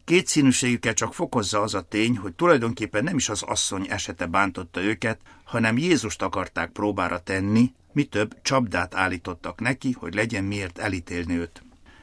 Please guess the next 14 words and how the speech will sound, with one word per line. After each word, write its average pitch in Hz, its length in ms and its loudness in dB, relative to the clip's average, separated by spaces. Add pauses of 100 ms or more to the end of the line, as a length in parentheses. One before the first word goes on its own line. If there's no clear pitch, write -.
(180)
Végül 135 300 2
azonban, 107 460 0
amint 95 260 0
ez 90 120 -4
leginkább 101 460 -2
történni 101 460 -4
szokott, 147 520 -2
a 110 60 -10
saját 120 420 2
maguk 101 320 -6
által 98 360 -2
felállított 90 640 -2
csapdába 87 520 -4
estek. 82 380 -8